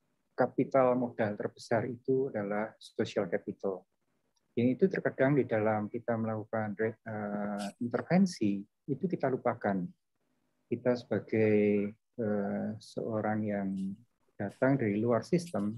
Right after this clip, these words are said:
ke dalam satu sistem kecil, satu sistem, sistem mikro dalam masyarakat, itu cenderung kita membawa sistem kita.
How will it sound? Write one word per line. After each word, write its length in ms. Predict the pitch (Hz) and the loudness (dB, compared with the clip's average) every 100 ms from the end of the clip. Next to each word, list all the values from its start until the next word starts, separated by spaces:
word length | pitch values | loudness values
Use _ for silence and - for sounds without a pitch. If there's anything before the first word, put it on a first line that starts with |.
| 139 | -8
ke 80 | |
dalam 240 | - 101 95 104 | -6 -2 -2 -2
satu 240 | 104 147 | -2 -4
sistem 400 | - - 107 101 | -6 -8 -6 -6
kecil, 400 | - - 139 185 | -6 2 4 4
satu 320 | - 107 - | 0 -10 -6
sistem, 320 | 113 - 110 | -6 -6 -4
sistem 320 | 98 104 - 110 | -4 -4 -4 -2
mikro 480 | 117 127 143 151 - - - _ | 0 6 6 6 0 -20 -20 _
dalam 240 | - - 101 | -6 -2 0
masyarakat, 560 | 98 - 98 98 185 202 - _ _ _ _ _ - | 0 0 0 4 2 2 -4 _ _ _ _ _ -6
itu 160 | 123 139 | -2 -2
cenderung 480 | - 147 120 139 165 | 0 0 4 4 6
kita 560 | 131 - 123 127 143 | 4 2 2 2 0
membawa 400 | 135 120 110 104 | -2 -2 2 2
sistem 400 | 101 117 - 110 | 0 -4 -6 -6
kita. 480 | 101 107 - 95 92 | -6 -8 -4 -4 -4